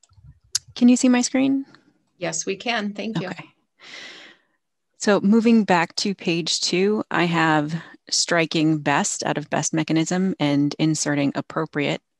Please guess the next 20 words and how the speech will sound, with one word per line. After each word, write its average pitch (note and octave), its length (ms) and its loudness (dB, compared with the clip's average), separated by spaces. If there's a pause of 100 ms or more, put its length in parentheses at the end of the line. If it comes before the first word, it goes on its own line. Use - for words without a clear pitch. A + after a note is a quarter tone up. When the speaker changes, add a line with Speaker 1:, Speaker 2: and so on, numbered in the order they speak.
(260)
Speaker 1:
instead. D3+ 500 -2 (1300)
And E3 180 2
then D3+ 180 2
moving D#3 300 4
down C#3+ 280 -2
to D#3 220 -6
page D3 560 -4
three, E3+ 600 -6 (640)
I, C#3+ 440 0
and D#3 160 2
this - 360 -2
actually D3 300 -2
I C3+ 100 -2 (280)
would, D#3 260 -8 (280)
some F3 240 2
clarification D3 540 -2
would C#3 80 0
be C#3+ 100 0
helpful D3 280 0
here. D3 220 -2